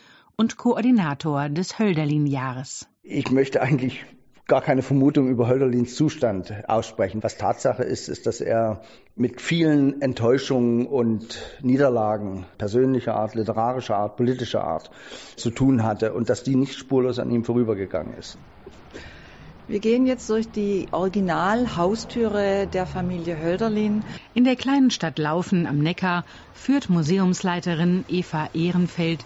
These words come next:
Speaker 1: mich in das Gebäude, in dem die Hölderlins im achtzehnten Jahrhundert lebten. Bis vor kurzem wurde das Haus privat genutzt. Doch rechtzeitig zum Jubiläum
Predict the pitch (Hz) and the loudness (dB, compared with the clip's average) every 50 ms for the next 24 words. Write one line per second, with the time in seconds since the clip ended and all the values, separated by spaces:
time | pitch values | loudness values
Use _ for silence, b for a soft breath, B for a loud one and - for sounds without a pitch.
0 | B B B B B B - 208 - - - 165 156 147 170 180 196 - - - | B B B B B B -4 -2 -2 -2 -2 -2 0 0 -2 -2 -4 -6 -4 -4
1 | 240 202 160 160 170 170 175 160 175 190 196 B B B B B B B - 220 | -2 -2 0 0 0 0 0 0 0 -2 -2 B B B B B B B 0 2
2 | 226 233 240 247 247 277 269 247 - 185 170 160 147 151 147 139 147 151 160 165 | 4 4 4 4 4 4 2 2 0 0 0 2 0 0 -2 -2 0 0 0 0
3 | 170 - - - 220 233 - - 170 156 - - - - 175 160 151 - - 202 | 0 -2 -2 0 0 0 0 -2 -6 -8 -8 -12 -8 -4 -2 -2 0 0 0 2
4 | 202 214 226 185 180 160 147 135 139 170 - - 185 175 185 180 170 - - - | 2 2 2 2 2 2 2 0 0 -2 -2 -2 0 2 2 2 0 -2 -6 -6
5 | 143 123 131 - - - - - - - - - 180 - - 190 - - 233 240 | -4 -4 -4 -6 -12 -20 -20 -20 -20 -12 -8 -6 -4 -2 -2 -2 0 2 2 2
6 | 247 240 - 240 226 226 214 156 165 151 160 139 147 147 - - 170 165 175 170 | 2 2 0 2 2 4 2 2 0 -2 -2 -2 -4 -4 -4 -4 -2 -2 -2 -4
7 | - - - - 233 196 170 147 147 147 - - - 196 190 196 175 143 - - | -6 -6 -4 -2 0 0 0 -2 -2 -4 -8 -6 -2 2 2 2 2 0 -4 -10
8 | - - - - - - B B B B B B B B - 247 233 185 233 294 | -18 -20 -20 -20 -20 -20 B B B B B B B B -2 -2 0 2 0 -2
9 | - - - - 262 226 202 - - - - 175 165 165 156 160 139 147 151 147 | -2 -4 -4 -2 -2 -2 -2 -4 -8 -8 -4 -2 0 0 0 0 0 0 0 2
10 | 156 170 180 190 196 202 196 | 2 2 4 4 4 4 2